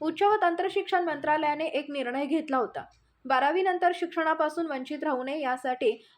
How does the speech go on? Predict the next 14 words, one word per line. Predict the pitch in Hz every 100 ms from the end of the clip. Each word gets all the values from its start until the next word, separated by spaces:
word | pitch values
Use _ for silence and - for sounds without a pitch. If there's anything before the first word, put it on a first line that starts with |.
| -
हा | 277 320
निर्णय | 294 254 269
घेण्यात | 285 294 240 220
आला. | 175 165 - _ _ _ -
On | 254 294 - 254
रायगड | 262 247 269 277 254
जागा. | 220 214 269 403 _ _ _ _ -
आपण | 277 302 392 403
कुठल्या | - 311 330 381
सर्व्हे, | 415 330 320 339
सर-, | 349 - -
सर्व्हे | - 285 277 339
संदर्भात | 381 294 285 294 277
बोलताय | 254 240 262